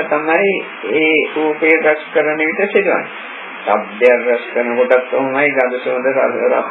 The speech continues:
ආදී ඕනෑම දෙයක් රැස් කරනකොට මේ රැස්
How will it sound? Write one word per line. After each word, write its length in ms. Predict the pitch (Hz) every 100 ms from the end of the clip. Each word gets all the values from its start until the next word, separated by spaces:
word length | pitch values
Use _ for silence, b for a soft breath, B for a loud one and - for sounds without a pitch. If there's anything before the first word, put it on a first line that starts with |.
| 135
ආදී 400 | 127 120 131 139
ඕනෑම 520 | 123 123 123 127 127
දෙයක් 280 | 123 131 127
රැස් 220 | 117 123 -
කරනකොට 580 | 143 135 113 101 101 107 104 104 - - -
මේ 300 | 98 117 143
රැස් 260 | 139 127